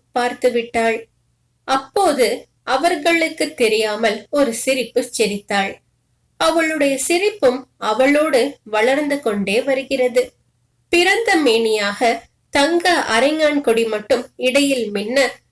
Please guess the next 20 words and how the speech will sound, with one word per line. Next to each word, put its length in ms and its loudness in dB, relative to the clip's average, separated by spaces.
தவழ்ந்து 480 0
கொண்டே 520 2
என்னை 400 0
பார்த்து 540 -2
சிரித்துக் 560 -2
கொண்டே 360 0
வந்தது. 520 -4
அரைஞான் 680 0
கொடியில் 680 0
அரசிலை 560 2
மட்டும் 460 0
தொங்க 560 0
அண்ணாந்து 520 0
சிரித்துக்கொண்டே 880 0
ஓடி 320 0
வந்து 560 -2
என் 300 0
முழங்காலை 640 0
கட்டிக்கொண்டது. 840 0
இடுப்பில் 640 0